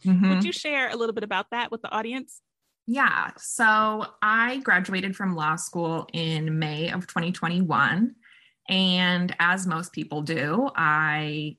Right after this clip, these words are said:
Speaker 1: I think I had a week off between graduation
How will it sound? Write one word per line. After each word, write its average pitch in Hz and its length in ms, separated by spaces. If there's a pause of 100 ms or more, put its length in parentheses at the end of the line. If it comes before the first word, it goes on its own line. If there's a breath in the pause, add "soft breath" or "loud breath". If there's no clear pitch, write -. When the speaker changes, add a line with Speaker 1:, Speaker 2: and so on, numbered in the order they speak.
(160)
Speaker 1:
I 180 100
think 202 180
I 180 60
had 185 180
a - 60
week 180 320
off 175 400 (640 soft breath)
between 175 520
graduation 156 1120